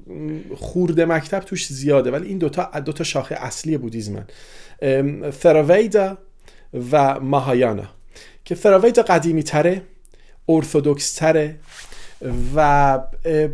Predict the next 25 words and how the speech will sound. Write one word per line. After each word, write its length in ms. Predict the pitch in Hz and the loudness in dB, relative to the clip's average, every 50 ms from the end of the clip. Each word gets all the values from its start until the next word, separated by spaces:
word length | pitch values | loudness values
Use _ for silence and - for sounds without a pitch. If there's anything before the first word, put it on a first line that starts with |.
| 147 | -6
خیلی 520 | - - - - - - - 247 269 262 220 | -12 -12 -10 -8 -6 -2 0 2 2 2 0
فوکسش 580 | - 202 180 180 - 185 - - 180 180 - | 0 0 0 0 0 -2 -2 -4 -4 -4 -4
رو 100 | - 185 | -4 -2
مدیتیشنه، 580 | 165 156 131 120 - - 120 110 - - 110 104 | -2 -2 -2 -4 -4 -6 -8 -6 -6 -8 -8 -6
به 100 | 117 - | -4 -2
شدت 520 | - - 214 - - - 135 113 - - | -2 0 -2 -2 -2 -4 -6 -6 -6 -6
روی 80 | 135 123 | -8 -6
مدیتیشن 480 | 113 117 110 107 - 117 117 - - 113 | -6 -8 -8 -10 -10 -10 -10 -10 -10 -12
فوکس 420 | - - 123 110 - 170 170 - | -12 -14 -14 -10 -10 -10 -8 -6
دارن 260 | - 175 170 170 175 170 - - - - - - - 127 127 131 139 | -4 -2 -2 -2 -2 -4 -10 -18 -20 -20 -20 -16 -14 -12 -10 -2 0
و 180 | 170 165 170 | 2 2 4
معتقدن 540 | 170 165 185 190 180 - 190 175 214 233 226 | 2 2 0 -2 -2 -2 -4 -4 -2 -4 -4
که 120 | - - 185 | -4 -4 -4
بودا 260 | 175 175 156 190 202 | -4 -2 0 0 0
اصلاً 260 | 180 - - 196 190 | 0 -2 -4 -4 -4
یک 220 | 190 185 185 - - - | -4 -6 -6 -8 -8 -6
انسان 480 | 156 147 135 143 - 165 147 139 123 | -4 -4 -4 -2 -2 -2 -2 0 -2
بود، 300 | 110 113 117 117 117 - - | -4 -4 -6 -6 -8 -12 -10
خیلی 260 | - - 170 165 147 | -6 -4 -2 0 0
به 220 | 131 131 127 123 - | 0 -2 -2 -2 -2
انسان 400 | - 127 127 120 - 135 127 120 | -4 -4 -4 -4 -4 -4 -4 -4
بودن 300 | 117 117 113 123 127 123 | -4 -4 -4 -4 -4 -4
بودا 420 | 117 113 107 117 120 113 - - - - | -6 -4 -4 -2 -2 -2 -4 -6 -8 -10
تاکید 380 | - 120 113 - - 180 180 | -8 -8 -8 -8 -10 -14 -8
دارن 300 | - 185 175 180 180 180 | -4 -2 -2 -2 -2 -4